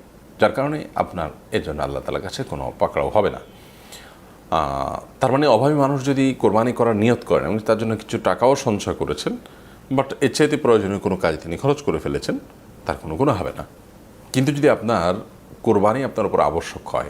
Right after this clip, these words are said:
এরকম মানুষ হন, অর্থাৎ আপনার হয়তো ক্যাশ টাকা নেই, ব্যাংকে আছে, অথবা অন্য কারোর কাছে আছে, রাখা আছে,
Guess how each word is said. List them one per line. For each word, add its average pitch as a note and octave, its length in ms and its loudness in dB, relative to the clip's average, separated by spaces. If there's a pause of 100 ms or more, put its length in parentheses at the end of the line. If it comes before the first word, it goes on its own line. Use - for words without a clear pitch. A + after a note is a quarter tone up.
এরকম G#2+ 280 0
মানুষ D#2+ 340 -4
হন, C#2 80 -6
অর্থাৎ - 300 -2
আপনার G2 280 0 (420)
হয়তো A#2 180 2
ক্যাশ A#2+ 260 0
টাকা G#2+ 220 -2
নেই, F#2+ 140 0
ব্যাংকে F#2 300 0
আছে, E2+ 320 -2 (520)
অথবা F#2+ 300 4
অন্য F2+ 180 0
কারোর F2 220 0
কাছে F#2 280 -4
আছে, D#2+ 240 -2
রাখা D#2 300 -2
আছে, D#2+ 340 -4